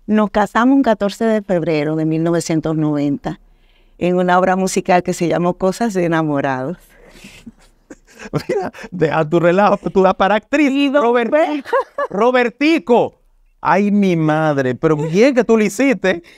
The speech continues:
Speaker 1: Y don Fepo fue el padre de que nos casó. Don Fepo
Speaker 2: ¿El
Speaker 1: era
Speaker 2: artista?
Speaker 1: quien, sí, que es de Bonao
Speaker 2: Esa
Speaker 1: también. El Mayimbe le decimos.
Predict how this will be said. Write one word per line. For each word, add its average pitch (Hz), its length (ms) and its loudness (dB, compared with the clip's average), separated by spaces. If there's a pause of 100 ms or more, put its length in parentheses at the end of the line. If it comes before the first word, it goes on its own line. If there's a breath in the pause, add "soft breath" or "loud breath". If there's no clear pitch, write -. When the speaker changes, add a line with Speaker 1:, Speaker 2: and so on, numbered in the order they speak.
(320 soft breath)
Speaker 1:
Y 302 220 2
don 285 300 0
Fepo 285 580 2
fue 240 460 0
el 220 120 0
padre 220 360 2
de 208 120 0
que 202 140 0
nos 190 140 0
casó. 180 440 -4 (560)
Don 180 220 -2
Fepo 220 340 -2
Speaker 2:
¿El 233 80 2
Speaker 1:
era 233 140 4
Speaker 2:
artista? 233 600 0 (120)
Speaker 1:
quien, 226 460 2
sí, 196 60 -6
que 220 120 0
es 214 60 0
de 226 100 2
Bonao 202 380 0
Speaker 2:
Esa 190 80 -8
Speaker 1:
también. 170 580 0
El 202 160 2
Mayimbe 202 560 2
le 180 120 0
decimos. 165 580 -4